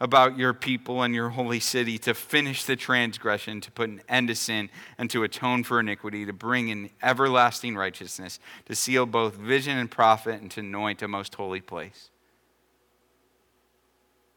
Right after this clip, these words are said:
Even though he is in exile, even though Israel is in exile, they're still in sin. God's like, "I'm sorry, Daniel, you've been faithful,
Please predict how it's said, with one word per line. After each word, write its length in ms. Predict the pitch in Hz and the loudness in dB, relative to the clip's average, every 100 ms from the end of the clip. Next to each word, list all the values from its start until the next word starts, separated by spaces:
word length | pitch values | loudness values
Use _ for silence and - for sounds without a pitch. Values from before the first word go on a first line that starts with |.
| _ _ _ _ _ | _ _ _ _ _
Even 500 | 131 139 143 147 143 | 0 2 2 0 -2
though 460 | 139 117 101 95 101 | 0 0 0 -4 -12
he 240 | - 120 | -4 0
is 160 | 123 107 | 2 0
in 200 | 113 107 - | -4 -6 0
exile, 800 | 123 123 - 104 87 87 90 113 _ _ _ _ _ _ | 0 0 -4 -2 -2 -4 -8 -16 _ _ _ _ _ _
even 320 | 131 139 147 147 | -2 0 0 0
though 240 | 135 127 | 0 0
Israel 520 | 139 143 135 139 131 120 | 0 0 2 2 4 4
is 120 | 110 | 2
in 120 | 107 | -2
exile, 480 | 107 - - 104 104 | -2 -2 0 2 2
they're 160 | 123 | 0
still 400 | 127 - 131 123 | -2 -4 0 0
in 180 | 120 107 | 0 -6
sin. 460 | 101 - 110 92 92 _ _ _ _ _ _ _ _ _ _ - | -8 -10 -10 -14 -20 _ _ _ _ _ _ _ _ _ _ 4
God's 220 | 123 120 | 6 6
like, 300 | 120 113 - - | 4 4 0 0
"I'm 180 | 123 113 | 0 0
sorry, 380 | - 113 110 | 4 4 4
Daniel, 480 | 101 107 104 101 98 | 0 -4 -6 -8 -10
you've 340 | 98 117 123 123 | -6 -4 -4 0
been 200 | 123 110 | 0 0
faithful, 680 | - 117 113 - 139 139 | 2 2 0 -6 -4 -4